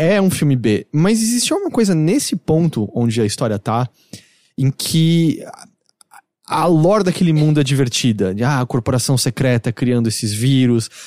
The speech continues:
as pessoas inocentes sofrendo com isso, a cidade infestada, e você, o, o três explora isso também, de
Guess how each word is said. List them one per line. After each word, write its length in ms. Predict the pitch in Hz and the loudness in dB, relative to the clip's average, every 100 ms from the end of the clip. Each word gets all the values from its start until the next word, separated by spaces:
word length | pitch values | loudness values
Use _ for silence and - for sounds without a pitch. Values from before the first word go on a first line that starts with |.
| - | -8
as 100 | 123 | -6
pessoas 300 | - 143 139 | -2 0 2
inocentes 480 | 131 131 117 139 123 | 2 2 0 0 0
sofrendo 340 | 131 - 127 120 | -2 0 0 0
com 140 | - | 0
isso, 400 | 127 131 113 139 - - - - | 2 2 2 -2 -6 -10 -18 -8
a 80 | 123 | -4
cidade 880 | 123 139 123 127 131 123 120 120 110 - - | -2 -2 0 0 0 0 0 0 0 -8 -8
infestada, 760 | 131 131 135 - 143 139 139 135 | -4 0 -2 0 0 0 0 0
e 260 | 147 143 139 | 2 2 2
você, 440 | 127 131 - 156 | 2 0 0 0
o, 160 | 147 131 - | 2 0 -2
o 100 | 143 | -2
três 280 | 156 165 160 | 2 2 2
explora 320 | - 135 127 | 0 0 2
isso 120 | 120 | 0
também, 340 | 127 123 131 - - - - - | 0 2 0 -2 -14 -20 -20 -8
de 420 | 123 117 131 123 | -4 2 4 2